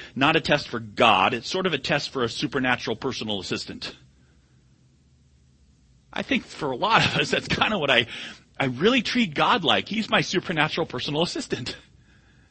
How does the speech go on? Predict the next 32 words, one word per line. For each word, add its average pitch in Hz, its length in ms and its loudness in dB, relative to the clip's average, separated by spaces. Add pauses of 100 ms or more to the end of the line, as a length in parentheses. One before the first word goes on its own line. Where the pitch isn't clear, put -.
(1000)
"Lord, 214 300 6
I'm 196 140 4
hurting." 131 480 2 (1400)
<clears throat> - 480 4 (1000)
"Please, 180 280 -4
Lord, 117 240 -4 (760)
I'd 131 140 0
like 135 200 -4
to 127 60 -8
feel - 160 -6
better." 107 240 -6 (1700)
"Lord, 202 320 6
life's 233 280 4
not 220 180 4
going 202 320 4
like 170 200 4
I'd 156 140 2
like 160 200 2
it 160 100 -2
to 165 80 2
go. 147 180 0 (260)
Lord, 190 240 2
would 196 140 2
you 185 80 0
please 226 300 0
make 185 220 4
it 190 120 -2
go 185 160 4
like 214 240 2
it 202 100 -2
should 147 160 -2
go?" 160 280 0